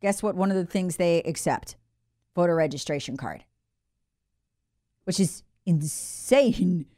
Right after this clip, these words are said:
because it's illegal for illegals to have it under federal law. And yet the I nine form says, "Oh, yeah, your voter registration." So what does that do? That gets the illegals go get their voter registration.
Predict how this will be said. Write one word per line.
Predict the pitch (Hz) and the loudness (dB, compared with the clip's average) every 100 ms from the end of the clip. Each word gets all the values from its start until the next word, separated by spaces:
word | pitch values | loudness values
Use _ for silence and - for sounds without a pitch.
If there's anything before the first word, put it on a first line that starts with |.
| _ _ _ - | _ _ _ 0
because | 220 226 214 | 6 6 6
it's | 220 180 | 2 -2
illegal | 202 196 233 339 294 240 220 | -2 -2 0 2 4 4 4
for | 208 240 262 240 | 0 2 4 6
illegals | 240 226 233 220 226 214 - | 4 6 6 8 6 4 2
to | 240 240 | 4 4
have | 226 311 359 302 | 4 4 4 6
it | 254 233 240 | 6 6 4
under | 247 240 240 | 2 6 6
federal | 226 233 220 220 233 | 6 6 6 6 6
law. | 285 330 294 - | 6 6 6 2
And | 269 269 | -2 0
yet | 359 339 269 | 2 2 2
the | 269 | 4
I | 247 240 | 4 4
nine | 226 220 220 | 2 2 2
form | 285 | 0
says, | 285 285 | 0 2
"Oh, | 339 | 2
yeah, | 359 359 | 2 0
your | 277 | 0
voter | 262 269 | 0 0
registration." | 269 254 247 254 254 - - - - | 0 -2 -4 -4 -6 -6 -14 -20 -16
So | - 269 | -2 2
what | 294 | 4
does | 269 | 4
that | 269 | 4
do? | 226 - - - | 2 -4 -8 -2
That | 208 | 2
gets | 233 - | 2 2
the | 208 | 0
illegals | 202 190 | 2 2
go | 185 190 | 2 2
get | 196 | 2
their | 190 | 2
voter | 208 196 | 2 4
registration. | 190 180 - 277 294 - | 4 2 0 0 0 -2